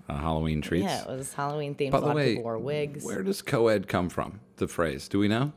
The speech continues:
Speaker 2: Yeah, I don't know.
Speaker 1: Co-educational?
Speaker 2: Yeah, maybe.
Speaker 1: Anyway, someone will give us an answer on the
Speaker 2: Yeah.
Speaker 1: podcast. By
Speaker 2: Well,
Speaker 1: the
Speaker 2: 'cause
Speaker 1: way,
Speaker 2: it's fun to play
Speaker 1: by
Speaker 2: with
Speaker 1: the way,
Speaker 2: guys sometimes.
Speaker 1: just because it's topical, I didn't realize that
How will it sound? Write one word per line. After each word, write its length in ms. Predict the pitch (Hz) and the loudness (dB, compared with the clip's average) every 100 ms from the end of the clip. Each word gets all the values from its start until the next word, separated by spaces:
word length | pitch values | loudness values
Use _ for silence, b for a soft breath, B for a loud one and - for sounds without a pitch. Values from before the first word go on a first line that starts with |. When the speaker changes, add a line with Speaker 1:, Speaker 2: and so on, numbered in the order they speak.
| 175 | -8
Speaker 2:
Yeah, 160 | 185 | -10
I 40 | 190 | -8
don't 160 | 202 | -8
know. 60 | 208 | 0
Speaker 1:
Co-educational? 840 | 101 202 95 95 90 92 139 151 - - _ - - - | 4 4 4 2 0 2 0 0 -4 -20 _ -20 -16 -10
Speaker 2:
Yeah, 100 | 185 | -8
maybe. 420 | 208 202 - 165 - _ | -8 -8 -10 -12 -18 _
Speaker 1:
Anyway, 300 | - 73 67 73 - _ _ _ _ - | -4 -4 -6 -10 -18 _ _ _ _ -8
someone 320 | - 110 92 | 0 4 4
will 80 | 80 | 4
give 160 | 80 | 2
us 140 | 76 - | 0 -2
an 80 | 76 | -4
answer 200 | 69 73 | -4 -6
on 100 | 67 | -6
the 60 | |
Speaker 2:
Yeah. 200 | 82 - | -4 -4
Speaker 1:
podcast. 300 | - 71 71 - _ | -4 -8 -10 -14 _
By 80 | 139 | 4
Speaker 2:
Well, 60 | 127 | 6
Speaker 1:
the 40 | |
Speaker 2:
'cause 40 | 120 | 6
Speaker 1:
way, 120 | 104 | 4
Speaker 2:
it's 120 | - | 2
fun 200 | - 359 | -2 -2
to 80 | 302 | -2
play 180 | - 185 | 2 4
Speaker 1:
by 80 | 123 | 4
Speaker 2:
with 80 | |
Speaker 1:
the 60 | 120 | 4
way, 20 | |
Speaker 2:
guys 180 | 156 156 | 4 2
sometimes. 580 | - 147 143 64 - 175 | -4 -6 -6 -8 -8 -8
Speaker 1:
just 220 | - 147 | -2 0
because 240 | - 127 95 | 2 2 2
it's 100 | 82 | 0
topical, 580 | 98 92 82 76 73 - - _ - - | 0 0 0 -2 -2 -8 -20 _ -20 -8
I 140 | - 107 | -2 2
didn't 200 | 120 110 | 4 4
realize 420 | 110 110 98 78 | 4 4 4 2
that 240 | 92 85 | 2 2